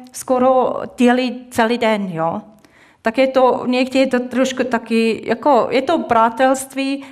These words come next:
ale někdy je to trošku hal taky, že se leze na nervy nebo tak, <laughs> jako, i to může být. To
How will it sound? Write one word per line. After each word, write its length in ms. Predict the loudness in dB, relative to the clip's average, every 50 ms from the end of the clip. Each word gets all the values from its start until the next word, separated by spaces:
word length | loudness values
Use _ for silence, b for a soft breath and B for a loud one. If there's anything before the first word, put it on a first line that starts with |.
| B B B
ale 160 | -2 0 0
někdy 320 | 2 0 0 -2 -2 -2 -2
je 40 | -2
to 120 | -4 -6
trošku 360 | -6 -6 -4 -4 -2 -2 -2
hal 180 | 0 0 0 0
taky, 340 | 0 -4 -6 -4 -4 -6 -4
že 140 | -6 -6
se 120 | -4 -2 0
leze 300 | 2 2 2 0 0 0
na 160 | 2 2 2
nervy 380 | 2 2 0 0 -2 -4 -4 -2
nebo 220 | -2 -4 -4 -6
tak, 440 | -6 -4 -4 -4 -2 -4 -8 -6 -6
<laughs> 0 |
jako, 180 | -6 -6 -8 -14 -12 -12 -14 -14 -14 -18 B B B B
i 80 | -6 -6
to 160 | -4 -4 -6
může 320 | -4 -6 -10 -10 -8 -8
být. 400 | -8 -8 -10 -12 -14 -16 -20 -20 -20 -20 -20 b b b b b b b b -16
To 100 | -16